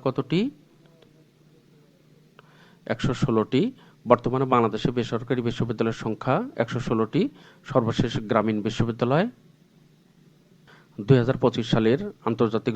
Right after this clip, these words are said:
জলবায়ু সম্মেলন কপ থার্টি এর আয়োজন করবে কোন দেশ? ব্রাজিল। দুই হাজার পঁচিশ সালের আন্তর্জাতিক জলবায়ু সম্মেলনে কপ থার্টি এর আয়োজন করবে ব্রাজিল। বর্তমানে রুশ জ্বালানি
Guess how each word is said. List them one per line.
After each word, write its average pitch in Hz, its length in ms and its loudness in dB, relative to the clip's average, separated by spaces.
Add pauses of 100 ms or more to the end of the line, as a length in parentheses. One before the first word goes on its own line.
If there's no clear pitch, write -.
জলবায়ু 110 360 4
সম্মেলন 117 320 -2 (100)
কপ - 120 0 (100)
থার্টি 123 320 -2 (260)
এর 113 160 2
আয়োজন 110 240 0 (100)
করবে 117 200 2 (100)
কোন 127 100 2 (160)
দেশ? 165 160 4 (2000)
ব্রাজিল। 107 460 2 (460)
দুই 123 160 4
হাজার 120 220 -2
পঁচিশ 113 300 -4
সালের 120 240 0 (220)
আন্তর্জাতিক 107 540 -4
জলবায়ু 107 360 2
সম্মেলনে 107 480 -2 (120)
কপ 104 140 2 (100)
থার্টি 110 320 -2 (500)
এর 110 120 4
আয়োজন 104 320 -2
করবে 110 200 0 (120)
ব্রাজিল। 110 380 0 (1200)
বর্তমানে 139 420 0 (100)
রুশ 127 160 0 (160)
জ্বালানি 110 320 0